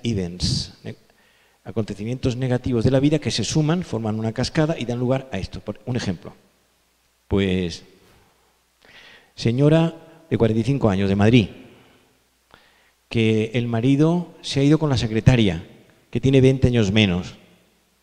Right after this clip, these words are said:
Eso no pasa aquí en Colombia, me parece.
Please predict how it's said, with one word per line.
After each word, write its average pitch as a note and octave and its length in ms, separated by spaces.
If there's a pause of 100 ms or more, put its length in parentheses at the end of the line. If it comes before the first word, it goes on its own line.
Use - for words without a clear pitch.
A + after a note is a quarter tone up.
(800)
Eso A2+ 220
no A2+ 100
pasa F#2+ 240
aquí F2 120
en F#2 80
Colombia, F#2 440 (3000)
me G#2+ 140
parece. G2+ 480